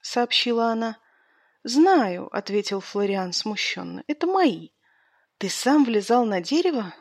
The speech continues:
удивилась Мелина. "Нет, мне помог Линус. Понимаешь, это эксперимент. Когда груши были совсем крохотными, он каждую втиснул в бутылочку, а когда груши созреют, Линус снимет бутылочки и отдаст мне.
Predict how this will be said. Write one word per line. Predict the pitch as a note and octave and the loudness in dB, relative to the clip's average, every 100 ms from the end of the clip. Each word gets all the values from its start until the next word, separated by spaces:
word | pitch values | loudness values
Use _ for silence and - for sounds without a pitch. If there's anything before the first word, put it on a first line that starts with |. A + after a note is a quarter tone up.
| _ _ | _ _
удивилась | G3+ G3 F#3+ F3+ F#3 | -8 -4 -2 -2 -4
Мелина. | G3+ F#3+ F3+ F3 E3 - _ _ _ _ | -4 -6 -8 -10 -12 -18 _ _ _ _
"Нет, | C4+ C#4 C4 F#3+ F3 | 4 6 6 2 -2
мне | G#3+ C4+ D4+ | 2 4 6
помог | C#4 B3+ B3 | 4 2 0
Линус. | B3+ C4 F#3 E3+ - - _ _ _ _ _ | 0 0 0 -4 -8 -8 _ _ _ _ _
Понимаешь, | A3 A#3+ E4+ D4 - - - | 0 4 6 4 4 0 -4
это | G3 A3+ | -4 -4
эксперимент. | A3+ - E4 E4 C#4 D#3+ C#3+ - _ _ _ _ _ | -4 -2 4 4 4 0 -12 -20 _ _ _ _ _
Когда | - G#3+ G#3 A3+ | -2 0 2 2
груши | B3+ D4 - A#3 | 2 2 2 0
были | G#3+ G#3 | 0 -2
совсем | G#3 A#3 - G3+ E3+ | -2 -4 -2 -4 -4
крохотными, | - G4+ - - E3+ D#3+ E3 - | 0 0 0 -6 -10 -12 -14 -6
он | - A3 F#3 | -2 -2 0
каждую | B3+ D#4 - C4 | 0 0 2 0
втиснул | - - D4 E4 E4+ | 0 -4 -2 0 0
в | C#4+ | 2
бутылочку, | F4+ F#4 G3 F3+ - - - _ _ _ _ - | 2 2 -2 -4 -8 -10 -20 _ _ _ _ -12
а | F3 | -2
когда | G3 G3 G#3 | -2 0 0
груши | G3+ A#3+ G#3+ F3+ | 0 0 -2 -4
созреют, | - E3 A3 D#4+ C#4 F3 - _ _ _ - | -6 -6 0 2 0 -2 -12 _ _ _ -8
Линус | G3+ G#3 F#3 | -4 -2 -2
снимет | - - F3 A3+ D#4+ D#4+ | -4 -4 -2 2 2 2
бутылочки | C#4+ C#4 A3+ F3+ - - | 0 2 2 0 -2 -6
и | - G3 | -6 -6
отдаст | F3 E3 C#4+ - G#3+ | -4 0 0 -2 -8
мне. | G3 G#3+ A#3 | -8 -6 -8